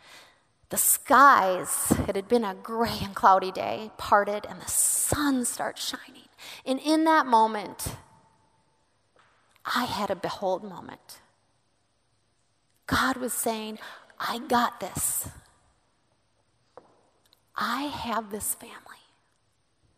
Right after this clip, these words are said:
You may not understand, but I've got this."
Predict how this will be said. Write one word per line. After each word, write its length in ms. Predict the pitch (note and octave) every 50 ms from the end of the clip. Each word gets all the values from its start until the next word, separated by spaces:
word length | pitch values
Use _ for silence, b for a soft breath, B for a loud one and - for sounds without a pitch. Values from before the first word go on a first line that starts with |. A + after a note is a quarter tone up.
| _ _
You 240 | B3+ A3+ A#3 C4 C#4
may 240 | C#4+ C#4+ C#4 C4+
not 240 | C4+ C4 A#3+ A#3 A3
understand, 680 | G3+ G3+ G#3 G3+ G3+ - - - A3 G3+ G3 F#3+ F#3+ F#3 B B B B B B _
but 140 | - - - -
I've 280 | - G#3+ G#3 G3+ - -
got 320 | - F#3+ F#3+ - - - -
this." 440 | - - - - - - - -